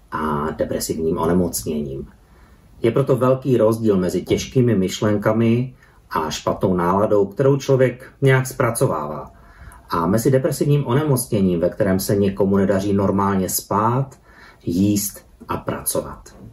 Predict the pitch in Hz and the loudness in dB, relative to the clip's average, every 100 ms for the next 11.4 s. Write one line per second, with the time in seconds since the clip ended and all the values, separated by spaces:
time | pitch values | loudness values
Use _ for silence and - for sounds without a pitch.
0 | - - - - - - - - 226 220 | -20 -20 -20 -20 -20 -20 -20 -6 -2 0
1 | 202 190 151 120 110 120 104 87 78 69 | 2 2 2 0 2 2 2 -2 -4 -8
2 | - - 101 82 - 120 151 180 151 123 | -12 -6 -6 -6 -2 0 2 2 4 4
3 | 117 113 113 - - - - - 78 82 | 6 4 2 -6 -6 -4 -2 -4 -2 -2
4 | 76 71 71 69 - 76 78 - - _ | -2 -6 -8 -10 -8 -6 -8 -12 -20 _
5 | - - - - _ _ - 117 135 - | -20 -20 -20 -20 _ _ 0 2 2 -2
6 | - - 143 151 139 123 123 131 - - | -2 2 4 4 4 2 0 -2 -4 -2
7 | 120 110 113 120 110 92 - - 95 87 | 0 4 4 4 2 -4 -4 -2 -2 -2
8 | 87 - - 104 95 107 127 120 101 110 | -4 -6 -2 0 0 0 0 -2 2 2
9 | 104 101 104 104 104 - - - 113 135 | 2 2 4 2 0 -8 -16 -10 -2 0
10 | 131 156 147 151 127 127 123 127 113 107 | 0 -2 0 0 4 4 4 2 0 -2
11 | 101 90 - - | -2 -4 -6 -12